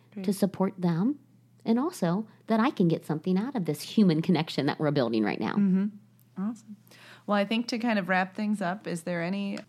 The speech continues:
Speaker 1: you can take it any direction you want, kind of one
Speaker 2: Mm.
Speaker 1: piece of advice that you would give a young woman just starting out in her career?
Speaker 2: I think fully the permission, a hundred percent,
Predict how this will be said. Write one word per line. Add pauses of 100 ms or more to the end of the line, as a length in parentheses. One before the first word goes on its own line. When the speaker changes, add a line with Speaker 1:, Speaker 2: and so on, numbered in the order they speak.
(100)
Speaker 1:
you
can
take
it
any
direction
you
want,
kind
of
one
Speaker 2:
Mm.
Speaker 1:
piece
of
advice
that
you
would (320)
give
a
young
woman
just
starting
out
in
her
career? (1500)
Speaker 2:
I
think
fully
the
permission, (320)
a
hundred
percent,